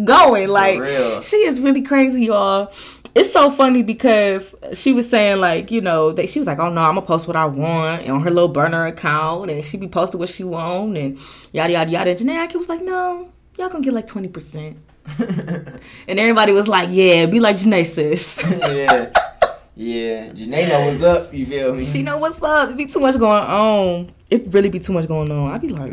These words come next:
Speaker 1: "Ooh, this
Speaker 2: See,
Speaker 1: gonna be"
Speaker 2: Jhené and Big Sean situation, they leave that shit in the dark.
Speaker 1: Yeah, now.
Speaker 2: Yeah, yeah, now be
Speaker 1: Yeah, now.
Speaker 2: But,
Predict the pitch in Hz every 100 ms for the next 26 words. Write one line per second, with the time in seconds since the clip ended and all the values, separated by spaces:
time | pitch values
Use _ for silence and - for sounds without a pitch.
0 | 73 - 392 392 180 151 - 254 202 180
1 | 151 135 131 139 147 151 156 151 143 139
2 | 143 147 113 147 143 - 160 117 101 101
3 | 95 113 151 98 - - 160 147 151 196
4 | 170 175 208 - 117 117 110 123 147 131
5 | 135 214 180 156 240 240 247 269 262 262
6 | 185 143 143 135